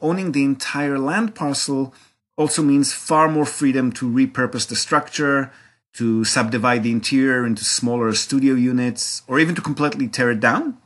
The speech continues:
So wooden structures are far cheaper to demolish and remove,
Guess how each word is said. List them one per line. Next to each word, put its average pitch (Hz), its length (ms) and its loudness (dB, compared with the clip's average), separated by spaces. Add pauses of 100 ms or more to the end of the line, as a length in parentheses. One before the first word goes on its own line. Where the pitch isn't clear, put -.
(140)
So - 180 -4
wooden 147 220 2
structures 135 480 0
are 113 100 2
far 131 280 0
cheaper 127 360 -2
to 120 260 -4
demolish 113 440 0
and 107 140 0
remove, 120 400 2